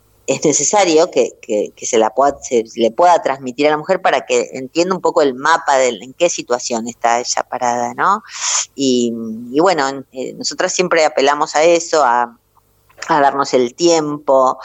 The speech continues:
este, cada entrevista tiene su tiempo particular, em, y, y su momento. Por ahí el primer momento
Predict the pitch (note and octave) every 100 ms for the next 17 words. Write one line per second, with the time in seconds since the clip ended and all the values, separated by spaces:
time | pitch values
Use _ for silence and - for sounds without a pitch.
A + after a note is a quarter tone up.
0 | - - - - - B2+ - B2+ C#3 C#3+
1 | C3+ C#3 D#3 D3+ C3+ B2 B2 C3 C3 B2+
2 | A#2+ A#2+ A#2+ A#2+ - B2+ E3 E3+ D#3 D3
3 | D3 - - - - C3+ B2 B2 A#2+ A#2+
4 | A#2+ B2 - C3 B2 A#2+ B2+ B2 C#3 B2+
5 | D3+ G#3+ F#3 D3+ C3+ C3+ C#3+ D3 C3+ C#3
6 | C#3+ C#3+ C#3+ D3+ D3+ D#3 C#3+ C#3 C3+ C3